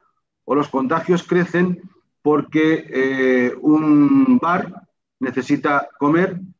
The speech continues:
y ofrece un servicio público a la ciudadanía. Pero no crecen porque estén los transportes públicos llenos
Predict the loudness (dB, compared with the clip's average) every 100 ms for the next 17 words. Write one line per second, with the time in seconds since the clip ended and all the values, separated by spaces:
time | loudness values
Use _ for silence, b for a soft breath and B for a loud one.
0 | _ -2 -2 0 0 -2 0 0 0 -2
1 | -2 0 0 0 -2 -2 -2 -2 -2 -2
2 | -2 -2 -4 -6 -10 B B -2 2 2
3 | 2 2 0 0 0 0 -2 -8 _ _
4 | _ -2 -2 -2 -4 -2 0 2 0 -2
5 | -4 -2 -2 -4 -6 -2 0 0 0 -4
6 | _ _ -6 0 2 0 -4 -14 -20